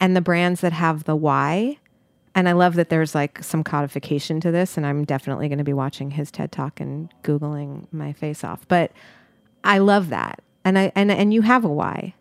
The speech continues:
You have a great why. And not only that, but you communicate that why very, very well, which I'd like to hear about also,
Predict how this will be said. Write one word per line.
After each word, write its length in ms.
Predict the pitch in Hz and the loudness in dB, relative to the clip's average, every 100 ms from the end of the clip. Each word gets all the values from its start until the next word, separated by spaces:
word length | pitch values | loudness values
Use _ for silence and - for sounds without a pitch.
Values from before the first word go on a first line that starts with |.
| - | -2
You 200 | 196 214 | 2 4
have 180 | 202 185 | 4 2
a 60 | |
great 280 | 180 208 208 | 0 0 0
why. 320 | 135 - - - | -2 -4 -6 -2
And 320 | 240 269 208 190 | 2 4 2 2
not 180 | 196 | 2
only 200 | 196 190 | 2 0
that, 240 | 190 190 165 | 2 2 0
but 280 | - 160 - | 0 -2 0
you 120 | 175 | -2
communicate 720 | 170 180 185 254 247 - 156 - | 0 2 4 4 2 -2 -6 -4
that 160 | 156 - | -6 -2
why 500 | 151 139 85 57 - _ _ _ _ - | 0 0 -2 -6 -8 _ _ _ _ -6
very, 380 | 165 190 190 180 | 2 4 6 4
very 300 | 160 151 151 | 2 0 -2
well, 360 | - - - - _ _ - | -4 -6 -10 -18 _ _ 0
which 200 | 185 - | 0 2
I'd 120 | 180 | 2
like 140 | 185 170 | 2 0
to 100 | 165 | -2
hear 220 | 156 143 | -2 -2
about 300 | 147 - - - | -4 -6 -6 -6
also, 300 | - - | -6 -6